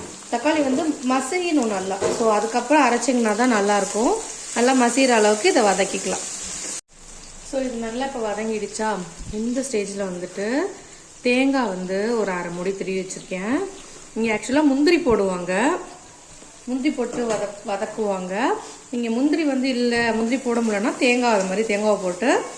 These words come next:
வதக்கிக்கலாம். இது நல்லா வந்து ஆற வச்சு தண்ணி ஊத்தி நைஸா அரைச்சு எடுத்துட்டு வந்துக்கலாம். So, இதை நான் ஆற வச்சு அரைச்சு எடுத்துட்டு வரேன். So, அதே சட்டி வந்து சூடானதும் எண்ணெய் ஊத்திக்கலாம்.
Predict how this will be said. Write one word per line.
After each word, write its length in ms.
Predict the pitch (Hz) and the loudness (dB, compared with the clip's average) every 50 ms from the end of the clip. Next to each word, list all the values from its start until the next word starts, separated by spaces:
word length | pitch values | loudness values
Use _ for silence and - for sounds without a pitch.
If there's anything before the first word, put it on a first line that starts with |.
| - - - - - - - - - - - - - - - - - - - - - - - - - - - - - - - - - - 247 | -16 -18 -18 -18 -18 -14 -12 -12 -12 -12 -14 -16 -18 -18 -18 -20 -20 -20 -20 -20 -18 -18 -18 -14 -12 -12 -12 -12 -12 -16 -16 -18 -10 -4 -2
வதக்கிக்கலாம். 560 | 240 233 226 220 214 196 190 185 185 - - - - - - - - - - - - - - - - - - - - - - - - - - - - - - - - - - - - - - - - - - - - - - - - - _ _ _ - - - - - - 254 | 0 0 0 -2 -4 -6 -6 -8 -6 -4 -4 -6 -6 -8 -14 -16 -18 -18 -16 -18 -18 -18 -18 -18 -18 -18 -18 -18 -18 -18 -18 -16 -16 -16 -14 -14 -14 -14 -14 -12 -10 -10 -10 -10 -10 -14 -16 -16 -16 -14 -14 -14 -14 -14 -16 -18 -20 -20 _ _ _ -20 -20 -20 -20 -10 -6 -4
இது 100 | 226 226 226 220 | -2 0 0 0
நல்லா 200 | 214 220 220 240 247 233 | 2 2 0 0 0 0
வந்து 180 | 208 202 214 247 254 233 214 214 | -2 -2 -2 0 0 0 0 0
ஆற 100 | 220 233 233 214 | 0 0 -2 -2
வச்சு 300 | - - - - 254 285 381 466 453 - - - - - - - | -4 -6 -6 -4 0 0 0 0 -2 -4 -10 -16 -16 -14 -10 -6
தண்ணி 240 | 226 220 220 226 226 226 | -4 -2 -2 0 0 0
ஊத்தி 160 | 214 - - 247 247 220 | -2 -2 -2 -2 -2 -2
நைஸா 400 | 196 196 202 208 202 - - 233 220 | -2 -2 -4 -4 -6 -4 -4 -2 -2
அரைச்சு 220 | 196 196 196 - - | -2 -2 -4 -2 -4
எடுத்துட்டு 260 | 196 170 - - 185 175 | -4 -4 -4 -6 -6 -6
வந்துக்கலாம். 420 | 175 170 170 180 180 202 254 339 392 - - - - - - - - - | -6 -8 -8 -8 -6 -4 -4 -6 -6 -10 -14 -20 -20 -20 -20 -20 -20 -12
So, 60 | - - 190 | -8 -6 -6
இதை 100 | 180 180 180 | -6 -6 -8
நான் 120 | 185 185 196 | -10 -8 -8
ஆற 60 | 233 240 214 | -6 -6 -6
வச்சு 160 | 196 - 226 196 | -6 -6 -6 -6
அரைச்சு 200 | 180 185 180 - 185 | -6 -8 -8 -6 -6
எடுத்துட்டு 280 | 175 170 - - 170 - | -6 -6 -8 -8 -8 -8
வரேன். 200 | 170 185 220 294 - _ - | -6 -6 -6 -8 -8 _ -8
So, 60 | - 262 226 | -6 -4 -2
அதே 120 | 214 233 262 262 | 2 2 2 2
சட்டி 220 | 269 233 - 247 240 220 214 | 0 -2 -2 -2 -2 0 -2
வந்து 220 | 214 214 220 240 277 330 403 415 - | -2 -4 -2 -2 -2 -2 -2 -4 -8
சூடானதும் 640 | - 247 247 247 233 226 208 208 196 196 220 240 311 330 262 233 | -8 -6 -4 -2 -2 -2 -4 -4 -8 -8 -6 -6 -4 -4 -4 -4
எண்ணெய் 180 | 233 233 233 233 | -4 -6 -6 -8
ஊத்திக்கலாம். 520 | 226 233 196 190 202 202 208 226 262 311 | -8 -10 -10 -10 -10 -10 -10 -8 -8 -10